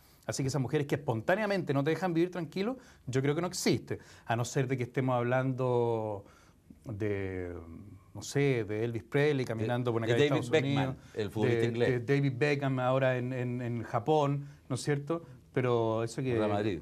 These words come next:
Speaker 1: No, o sea.
Speaker 2: Sí. Y, eh, hace algunos días o algunas semanas diste un par de entrevistas ahí y se te preguntó por el mundo gay y, y diste respuestas muy irónicas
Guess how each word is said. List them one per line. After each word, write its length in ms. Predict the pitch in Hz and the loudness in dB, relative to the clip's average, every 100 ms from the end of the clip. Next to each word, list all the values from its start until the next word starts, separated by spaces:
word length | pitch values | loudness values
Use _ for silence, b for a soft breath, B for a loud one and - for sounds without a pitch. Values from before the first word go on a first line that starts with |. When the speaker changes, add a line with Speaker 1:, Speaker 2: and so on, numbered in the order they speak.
| - | -8
Speaker 1:
No, 240 | 127 117 - | -6 -6 -8
o 40 | |
sea. 180 | - - - - | -16 -18 -20 -8
Speaker 2:
Sí. 140 | 113 92 78 - B B B B B b b b - - | -4 -4 -6 -18 B B B B B b b b -20 -14
Y, 140 | - - - | -14 -14 -16
eh, 200 | 67 - - | -10 -8 -2
hace 160 | 139 185 | 0 2
algunos 280 | 160 151 | 4 2
días 260 | 143 160 147 | 4 4 2
o 140 | 113 101 | 0 0
algunas 300 | 107 120 107 | 0 0 0
semanas 400 | 107 117 123 110 | 2 2 2 -2
diste 300 | 98 117 117 | -2 -2 0
un 160 | 107 - | -2 0
par 160 | 113 | 2
de 60 | 110 | 2
entrevistas 580 | 92 95 110 107 113 101 | 0 0 -2 0 0 2
ahí 180 | 101 B B B | -2 B B B
y 40 | - | -2
se 100 | 113 | -2
te 100 | 98 | 0
preguntó 280 | 98 92 107 | -2 0 0
por 120 | 110 | 0
el 100 | 92 | 0
mundo 380 | 104 110 95 87 | 0 2 2 2
gay 500 | 104 117 107 95 B B B - | 4 4 4 0 B B B -4
y, 80 | 107 113 | 0 2
y 40 | |
diste 280 | 127 143 180 | 2 0 -2
respuestas 580 | 135 110 147 143 147 139 | -2 -2 -2 -2 -4 -4
muy 260 | 104 143 139 | -2 0 2
irónicas 640 | 120 139 147 143 143 | 4 2 0 0 -2